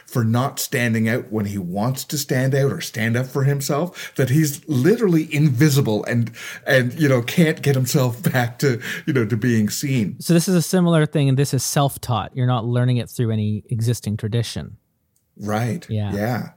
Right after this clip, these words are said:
Speaker 1: It's, it's, there is something in me. So there's obviously something in me. And then I thought to that, you know, I mean, this is an adventure thing. So at some point I should probably have some combat oriented thing.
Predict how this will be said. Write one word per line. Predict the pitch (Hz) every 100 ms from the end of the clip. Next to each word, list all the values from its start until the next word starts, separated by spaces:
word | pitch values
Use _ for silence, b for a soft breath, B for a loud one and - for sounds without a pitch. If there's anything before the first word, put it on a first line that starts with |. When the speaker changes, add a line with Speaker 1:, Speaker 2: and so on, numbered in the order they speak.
| B B B
Speaker 1:
It's, | 131 -
it's, | - 139 135 -
there | 123 131 135
is | 135
something | 147 139 147 139
in | 143
me. | 123
So | 110 113
there's | 104 107
obviously | 123 151 143 147
something | 139 135 139 123
in | 131 135
me. | 98 B B B
And | 123 135
then | 139 135
I | 131
thought | 151 165 180
to | -
that, | 135 120 - -
you | 117
know, | 113 - - -
I | 117
mean, | 110 104 -
this | 131 117
is | 110 107
an | 104
adventure | 104 92 113 123 117 131
thing. | 117 - 120 113
So | - 113
at | 107
some | - 139 135
point | 131 110
I |
should | 107 117
probably | 127 123 113 120
have | 110 107
some | - 101
combat | - 110 110 113 107 -
oriented | 113 113 113 127 110
thing. | - 113 110